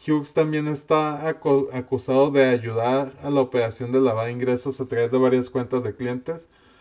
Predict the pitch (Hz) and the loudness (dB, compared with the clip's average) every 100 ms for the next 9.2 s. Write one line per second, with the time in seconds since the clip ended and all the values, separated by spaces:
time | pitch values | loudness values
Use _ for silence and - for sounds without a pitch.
0 | _ - - _ _ _ - 185 202 208 | _ -20 -20 _ _ _ -2 10 12 12
1 | 196 165 151 160 165 180 185 180 180 175 | 12 12 2 4 6 4 4 2 0 0
2 | 175 170 165 160 160 165 160 139 - 135 | 0 2 0 2 2 0 0 -2 0 0
3 | 127 - 147 - 185 180 - 196 202 185 | 0 2 0 2 -2 -2 6 10 10 8
4 | 156 147 143 151 147 143 156 - 156 151 | 0 -4 -2 0 0 -4 -4 0 0 0
5 | 147 151 156 143 147 143 120 123 131 151 | 0 0 2 0 0 -2 -2 -2 -2 -4
6 | 151 160 170 160 147 - 120 117 139 143 | -8 -10 -10 -4 -4 -2 -4 -2 -2 0
7 | 165 - 139 123 110 - 135 151 - 131 | 0 -4 -8 -8 -8 2 2 2 0 -2
8 | 113 107 110 107 120 123 - - 107 104 | 0 -4 -4 -6 -8 -10 -14 -14 -10 -10
9 | 101 | -10